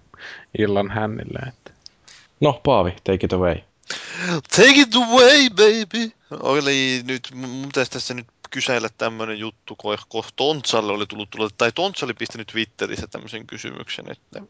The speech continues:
Speaker 3: tai ei kysymyksen, vaan huomion tähän, vastauksena tähän sinun Gamescom-huomiointiin, niin,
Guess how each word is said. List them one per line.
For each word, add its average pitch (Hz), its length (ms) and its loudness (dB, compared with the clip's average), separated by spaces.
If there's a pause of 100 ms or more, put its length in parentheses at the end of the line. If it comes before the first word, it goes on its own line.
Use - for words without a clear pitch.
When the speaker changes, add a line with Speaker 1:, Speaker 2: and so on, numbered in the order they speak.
(760)
Speaker 3:
tai 107 180 -2
ei 110 120 -4
kysymyksen, 101 680 -10
vaan 101 220 -2
huomion 98 420 -2
tähän, 101 320 -4
vastauksena 107 580 -2
tähän 104 220 -8
sinun 104 440 -10 (260)
Gamescom-huomiointiin, 101 1200 -8
niin, 101 180 -12